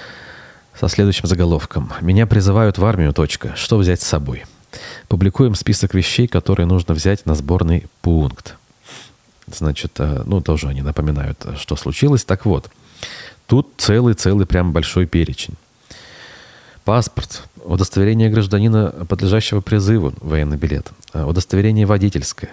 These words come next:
наличные деньги, мобильный телефон, предметы гигиены, зубная щётка, паста, мыло в закрывающейся мыльнице, одноразовые бритвы и пена для бритья, щипцы для стрижки ногтей, туалетная бумага,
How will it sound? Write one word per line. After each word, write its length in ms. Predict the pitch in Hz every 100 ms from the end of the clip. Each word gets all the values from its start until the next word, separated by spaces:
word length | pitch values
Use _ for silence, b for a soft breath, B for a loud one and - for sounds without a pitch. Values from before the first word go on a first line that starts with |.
| -
наличные 400 | 80 104 - 110
деньги, 360 | 95 92 67 71
мобильный 360 | 76 98 110
телефон, 480 | 104 107 107 - - - -
предметы 420 | 87 85 101 101
гигиены, 520 | 98 95 101 76 73 -
зубная 320 | 85 80 85
щётка, 320 | - 98 -
паста, 420 | 73 104 104 -
мыло 380 | 76 85 120 107
в 20 |
закрывающейся 680 | 92 98 101 95 90 92 98
мыльнице, 500 | 80 95 90 90 -
одноразовые 500 | 85 85 87 85 85
бритвы 380 | 76 95 120 90
и 20 |
пена 240 | 80 87 82
для 140 | 76
бритья, 460 | 67 71 - 101 107
щипцы 340 | - - -
для 140 | 85 78
стрижки 380 | - 87 -
ногтей, 420 | 76 82 - 110 104
туалетная 440 | 87 90 90 110
бумага, 440 | 90 90 101 92